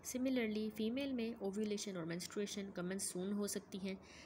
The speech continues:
thus फीमेल जो है वो सेक्सुअली डेवलप हो सकती है at an earlier age पे। law further जो है वो प्रिज्यूम करता है कि after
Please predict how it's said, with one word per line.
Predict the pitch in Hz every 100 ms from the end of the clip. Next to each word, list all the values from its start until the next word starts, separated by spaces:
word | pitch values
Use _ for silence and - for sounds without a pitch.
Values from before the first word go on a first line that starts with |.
| -
thus | 254 254
फीमेल | 240 226 262
जो | 247
है | 220
वो | 214
सेक्सुअली | 226 185 180 208
डेवलप | 202 185 185 185
हो |
सकती | 190 180 - 196
है | 202
at | 196
an | 208
earlier | - 240 262 254
age | 175 151 -
पे। | - - - - - - -
law | 190 202 285
further | 294 269 247
जो | 285 269
है | 262
वो | 254
प्रिज्यूम | 240 214 226
करता | 220 -
है | 220
कि | 233 233 240 247
after | - - 160 190 - 277 285